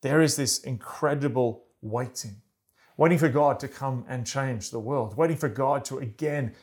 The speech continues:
reach out to his people, waiting for the injustice, the broken things in the world to go away, waiting for sin which tears apart at human relationships, tears apart at the world,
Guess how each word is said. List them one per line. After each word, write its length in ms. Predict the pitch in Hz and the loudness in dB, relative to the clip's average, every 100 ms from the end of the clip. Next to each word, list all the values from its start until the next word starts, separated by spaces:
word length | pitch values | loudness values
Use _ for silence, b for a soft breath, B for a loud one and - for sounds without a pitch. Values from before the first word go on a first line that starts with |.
| B | B
reach 400 | 120 139 156 - | 0 2 2 0
out 260 | 135 143 143 | -2 -2 -2
to 100 | 127 | -8
his 200 | 117 113 | -8 -10
people, 500 | - 143 143 110 B B - | -8 -8 -6 -10 B B 2
waiting 200 | 156 139 | 4 4
for 120 | 147 | 0
the 120 | 156 | 0
injustice, 720 | 139 127 135 - - 117 - | 0 -2 -2 -4 -4 -6 -8
the 220 | - 131 | -2 -2
broken 480 | 113 143 147 - 139 | 0 2 2 2 -4
things 400 | - 143 143 113 | -4 -6 -4 -4
in 180 | 139 127 | -6 -4
the 80 | 117 | -4
world 480 | 113 131 135 113 - | 0 4 4 4 0
to 220 | 139 120 B B | -4 -4 B B
go 200 | 139 135 | -2 2
away, 360 | 139 117 135 127 | 2 2 -2 -2
waiting 320 | 120 156 165 | 0 0 0
for 100 | 143 | -2
sin 560 | - - - 165 175 123 | 0 0 0 -2 -2 -2
which 280 | 120 - - | -2 -6 -8
tears 480 | - 160 165 151 | 0 4 4 4
apart 480 | 139 - - 131 123 131 | -4 -8 -8 -6 -6 -8
at 140 | 117 | -10
human 320 | - 143 127 | -8 -6 -4
relationships, 680 | 120 113 117 139 117 117 - | -2 -4 -6 -10 -12 -14 -10
tears 280 | - 180 151 | 0 2 2
apart 380 | 156 147 139 - | 0 0 -2 -2
at 160 | - | -6
the 80 | 135 | -4
world, 380 | 127 147 113 | 2 2 2